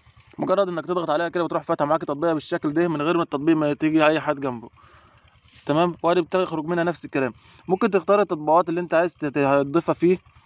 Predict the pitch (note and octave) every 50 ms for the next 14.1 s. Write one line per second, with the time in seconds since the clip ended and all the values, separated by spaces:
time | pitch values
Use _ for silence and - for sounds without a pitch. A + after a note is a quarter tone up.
0 | - - - - - F#3 F#3+ F#3+ G3 F#3+ F3 D#3 D#3 D3+ - F3 F3+ E3+ E3 D3+
1 | C#3 D3 D#3 E3 E3 D#3 E3 F3+ F#3 E3+ D#3+ D3 - E3+ E3+ E3 D#3 D#3+ D#3+ D#3
2 | - D3 C#3 C3 C#3 D3 D#3+ D#3 - - D#3 E3+ E3 D#3+ C#3+ B2 - C3+ C3+ C3
3 | C3 C#3 D3 D#3+ E3+ F3 E3 D3+ C#3 C3+ C#3 C3+ - - D3+ E3 E3+ D#3+ D#3 D3+
4 | C#3 B2+ - D3 B2+ C#3 D3 D#3 E3 E3 D3+ - - - - - - - - C#3
5 | D3 D3 C#3+ C#3 - F3 F3+ F3+ F#3+ F#3 D#3+ - _ _ - G3 G#3 G3+ G3 F#3
6 | G#3 G#3 F#3 F#3 D#3+ - D#3+ D#3+ F#3 E3+ E3+ D#3 E3+ F#3 F3+ F3+ F#3 - F3+ D3+
7 | D#3+ D#3+ F3 E3+ F3 D#3 D3 D3 D#3+ F3 - - E3 F3 E3+ D#3+ D#3 D3 C3+ C3+
8 | C3+ C3 C3+ C3+ B2+ C3+ C3 B2+ D3+ D#3+ F3+ F#3 F#3+ F3+ - _ _ - - -
9 | - F3 F3+ E3+ D#3 D3+ C#3+ - E3 E3+ D#3 D#3 C#3+ E3 D#3 D3+ - - D#3 D#3+
10 | D3 - D3 D#3 E3 F3 F#3 F#3 - - - - - - F3+ F3 F#3 F3+ G#3 A3+
11 | A3+ G#3 - G3 F3 E3+ F3 F#3 G3 G3 - F#3 D#3+ D3 F#3 - - F#3 D#3 D3+
12 | D#3 D3+ E3 F#3 F#3 F#3 - - F3+ E3 D#3+ D3+ - D#3 D3+ D#3 F3+ - - F3+
13 | G3 G3 - _ - - - - _ - C#3 D3+ F3+ F#3+ F3+ E3+ E3 E3 D3+ C3+
14 | B2+